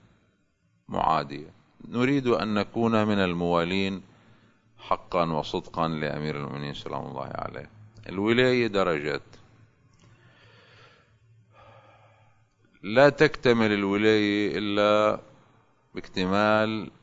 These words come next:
الحب، والحب والولاية ما بيكتملوا إلا باكتمال الطاعة،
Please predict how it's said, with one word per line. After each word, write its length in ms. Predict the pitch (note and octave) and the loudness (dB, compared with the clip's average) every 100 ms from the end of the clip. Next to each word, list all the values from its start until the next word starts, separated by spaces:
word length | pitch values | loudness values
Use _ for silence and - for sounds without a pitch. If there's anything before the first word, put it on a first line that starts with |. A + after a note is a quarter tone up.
| _ _ - | _ _ -12
الحب، 400 | F2 - E2+ - - _ _ _ _ _ _ _ _ _ _ _ _ _ - | -10 -4 -4 -4 -18 _ _ _ _ _ _ _ _ _ _ _ _ _ -8
والحب 540 | F#2 E2+ - C#3 A#2+ | -6 -6 -2 -2 0
والولاية 680 | A2 G2+ F#2 F2 E2 E2 E2 | 0 0 0 0 0 -2 -2
ما 140 | A2 | -2
بيكتملوا 680 | A2+ G#2+ - G#2 F2+ F2 F#2 - _ _ _ _ _ _ _ G2 | -2 -6 -6 -6 -4 -4 -6 -12 _ _ _ _ _ _ _ -6
إلا 280 | G2 G2+ | 0 0
باكتمال 840 | F#2 F2 - F#2 F#2 F#2+ G2 G2 F#2+ | 0 -4 -6 -4 0 0 0 -2 -6
الطاعة، 640 | - - E2+ D2+ C2+ | -8 -2 0 0 -2